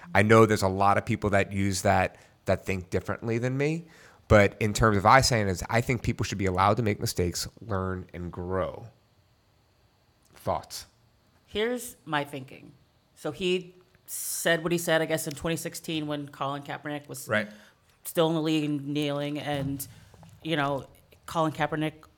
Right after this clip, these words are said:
Speaker 2: w-, asked a veteran how he should peacefully protest.
Speaker 1: Not, a lot of people don't know that. There's a
Speaker 2: He
Speaker 1: gr-,
Speaker 2: asked, you know what I mean? So,
Speaker 1: there's
Speaker 2: like,
Speaker 1: an Army Green Beret who told him to kneel.
Speaker 2: Yeah, so
Speaker 1: White
Speaker 2: there's
Speaker 1: guy.
Speaker 2: that.
Speaker 1: White guy.
Speaker 2: For, that's twenty sixteen, right?
Speaker 1: Twenty sixteen.
Speaker 2: So,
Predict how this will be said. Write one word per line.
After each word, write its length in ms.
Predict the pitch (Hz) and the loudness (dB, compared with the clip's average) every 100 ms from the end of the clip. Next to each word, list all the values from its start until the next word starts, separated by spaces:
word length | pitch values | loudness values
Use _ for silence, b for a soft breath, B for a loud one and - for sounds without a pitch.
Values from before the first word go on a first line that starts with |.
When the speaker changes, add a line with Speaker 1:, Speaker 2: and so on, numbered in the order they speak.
| _ _ | _ _
Speaker 2:
w-, 240 | 139 139 135 - _ _ _ _ - | -10 -8 -10 -12 _ _ _ _ -4
asked 260 | 143 - | -2 -2
a 40 | 170 | 2
veteran 340 | 156 170 156 | 2 4 2
how 180 | 147 147 | 2 0
he 100 | 156 | 0
should 280 | 147 143 - | -4 -10 -10
peacefully 480 | - 180 - 175 165 | -6 -6 -4 -4 -4
protest. 480 | 160 147 - 87 107 | -2 -2 -2 0 2
Speaker 1:
Not, 160 | - | 4
a 40 | 110 | 10
lot 140 | 113 | 10
of 40 | |
people 160 | 139 139 | 10 8
don't 100 | 143 | 10
know 120 | 123 | 10
that. 200 | 107 107 | 8 4
There's 120 | - 104 | 4 4
a 40 | |
Speaker 2:
He 80 | 139 | 6
Speaker 1:
gr-, 60 | |
Speaker 2:
asked, 280 | 180 196 190 | 6 4 0
you 120 | 196 | -2
know 60 | 180 | 0
what 80 | 185 | 2
I 40 | |
mean? 120 | 190 | 0
So, 80 | - | 6
Speaker 1:
there's 140 | 135 123 | 10 12
Speaker 2:
like, 120 | 123 | 12
Speaker 1:
an 40 | 127 | 12
Army 240 | 143 160 | 12 10
Green 300 | 135 135 147 | 8 4 6
Beret 460 | 156 120 120 127 117 | 6 8 8 6 4
who 160 | 110 | 2
told 400 | 98 - 120 110 | 4 6 8 6
him 400 | 110 107 101 101 - | 4 4 4 -2 -4
to 120 | - | -2
kneel. 300 | 90 82 76 - - | 0 -2 -4 -12 -4
Speaker 2:
Yeah, 200 | 208 - - | -2 -2 -4
so 260 | - 185 | 2 4
Speaker 1:
White 200 | 165 110 | 10 10
Speaker 2:
there's 100 | - | 12
Speaker 1:
guy. 100 | - 143 | 8 4
Speaker 2:
that. 320 | 120 82 - - | 0 -4 -14 -2
Speaker 1:
White 180 | 101 98 | 0 0
guy. 180 | - - _ _ _ | -2 -12 _ _ _
Speaker 2:
For, 320 | - 190 196 - | 0 2 2 0
that's 220 | 175 170 - - - - | -4 -4 -8 -20 -20 -20
twenty 220 | - 156 151 | -8 -6 -6
sixteen, 440 | - 131 - 127 | -10 -14 -14 -8
right? 80 | 127 | 0
Speaker 1:
Twenty 140 | 107 | 2
sixteen. 340 | 120 - 98 107 - | 2 0 -2 -4 -2
Speaker 2:
So, 540 | - 175 165 160 | 4 6 6 2